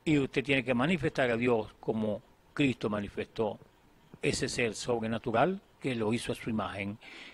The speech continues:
y Él representó a un Dios invisible, y Él demostró, pues, sus características de lo que Él tenía. Padre, gracias te damos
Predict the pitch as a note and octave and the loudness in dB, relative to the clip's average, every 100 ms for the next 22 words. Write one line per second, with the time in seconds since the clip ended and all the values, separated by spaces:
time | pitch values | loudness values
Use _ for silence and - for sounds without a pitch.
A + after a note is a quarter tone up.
0 | - C#3 C3 C#3+ C#3 C3 B2 B2 - B2 | -8 4 8 8 8 4 0 -2 2 0
1 | A2+ B2+ C3 B2 B2 B2 A#2+ - G#3 G3+ | 2 0 0 2 2 2 2 6 6 8
2 | A3 G#3+ - - - - - D3+ C3 C3+ | 6 6 -2 -20 -20 -20 2 4 8 8
3 | C3 A#2 - - - _ _ _ _ _ | 8 2 -4 -20 -20 _ _ _ _ _
4 | C3+ E3+ F3 B2 D3+ A2+ A2+ G2+ - - | 6 8 8 8 6 6 2 -4 0 2
5 | A3 F3 B2 - B2+ D#3 - B2+ D3 C#3+ | 8 8 6 4 2 2 0 2 2 2
6 | - - - _ _ - C3 A2+ - G#2+ | -8 -20 -20 _ _ 0 4 6 4 -2
7 | G#2+ G#2 G2+ - D3+ D#3+ B2+ B2+ - B2 | -2 0 0 6 8 8 6 4 2 0
8 | B2+ C3 F3+ G3 | 4 6 8 6